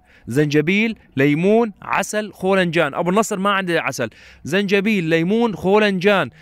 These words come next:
نقوم بعملية دمج هذه المواد في مشربية حتى تستنقع بشكل كامل لمدة ست ساعات، ثم نقوم بوضع خمس قطرات من الليمون فوق هذا المنقوع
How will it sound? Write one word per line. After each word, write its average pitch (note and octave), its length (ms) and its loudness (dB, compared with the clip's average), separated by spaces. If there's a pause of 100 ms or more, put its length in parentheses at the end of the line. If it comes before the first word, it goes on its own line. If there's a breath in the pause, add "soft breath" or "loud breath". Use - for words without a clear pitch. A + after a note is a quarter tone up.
(140 loud breath)
نقوم D#3 480 2
بعملية D#3+ 560 0
دمج D3+ 460 -2
هذه F#3+ 480 0
المواد F#3+ 480 2 (400 loud breath)
في E3 380 -2
مشربية D#3 600 -2 (220 loud breath)
حتى D#3+ 440 -2
تستنقع D#3+ 580 -4
بشكل D#3+ 360 -6
كامل D#3+ 340 -2
لمدة E3 340 -2
ست F3 160 -16
ساعات، E3 520 0 (240 loud breath)
ثم G#3 260 -4
نقوم G3 440 -2
بوضع D#3+ 360 0
خمس F3+ 320 -4
قطرات E3 520 0
من F3+ 120 -2
الليمون D#3+ 460 0
فوق F3 300 -2
هذا D3+ 360 0
المنقوع G3+ 540 2